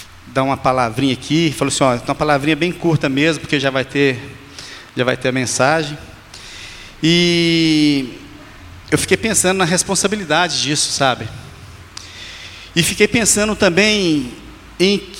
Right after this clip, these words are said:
em que eu estaria falando. Eu até falei com o Juninho, "Juninho,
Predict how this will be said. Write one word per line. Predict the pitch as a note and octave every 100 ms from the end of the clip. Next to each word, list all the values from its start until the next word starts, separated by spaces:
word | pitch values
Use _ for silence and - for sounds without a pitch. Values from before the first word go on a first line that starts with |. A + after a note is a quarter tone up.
| - - - - - - -
em | A3+
que | - A3 D4 C4+ - - -
eu | E3+
estaria | F#3+ F#3 D#3+ E3
falando. | D#3 E3+ C#3 C3 G#2 G#2 - - - - - - - - - - -
Eu | C3
até | E3
falei | D#3+ F3+
com | F3+
o | F3+
Juninho, | E3+ D3+
"Juninho, | D3 F3 D#3+